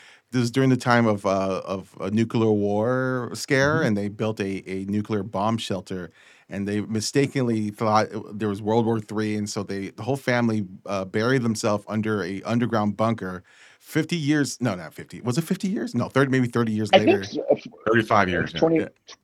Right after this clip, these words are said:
Speaker 1: So they,
Speaker 3: Oh, okay.
Speaker 1: <laughs> and they come back up, and, uh, Brendan Fraser, who was a baby, now is a
Speaker 2: Now
Speaker 1: grown
Speaker 2: thirty-five years, wow.
Speaker 1: Yeah, now is a grown-ass man, and now he has to, uh, find out that they actually was not a, uh, a <laughs> nuclear
Speaker 3: It's kind
Speaker 1: war.
Speaker 3: of like a,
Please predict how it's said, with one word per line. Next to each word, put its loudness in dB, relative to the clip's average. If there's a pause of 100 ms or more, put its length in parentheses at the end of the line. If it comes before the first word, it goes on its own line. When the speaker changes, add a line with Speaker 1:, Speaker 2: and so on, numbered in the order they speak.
(420)
Speaker 1:
So 0
they, 0
Speaker 3:
Oh, 4
okay. -6 (100)
Speaker 1:
<laughs> -6
and 6
they 6
come 4
back 2
up, 2 (380)
and, -2
uh, -2
Brendan 2
Fraser, 0
who -4
was -2
a -8
baby, -4 (920)
now 0
is -2
a -2
Speaker 2:
Now 0
Speaker 1:
grown 2
Speaker 2:
thirty-five -2
years, -4
wow. -4
Speaker 1:
Yeah, -4
now 2
is 0
a -6
grown-ass -2
man, -6
and -8
now -6
he -4
has -6
to, -6
uh, -10 (680)
find 2
out 0
that -8
they -6
actually -8 (340)
was -2
not 4
a, -10 (140)
uh, -4
a 2
<laughs> -
nuclear 8
Speaker 3:
It's 6
kind 10
Speaker 1:
war. 10
Speaker 3:
of 10
like 10
a, 10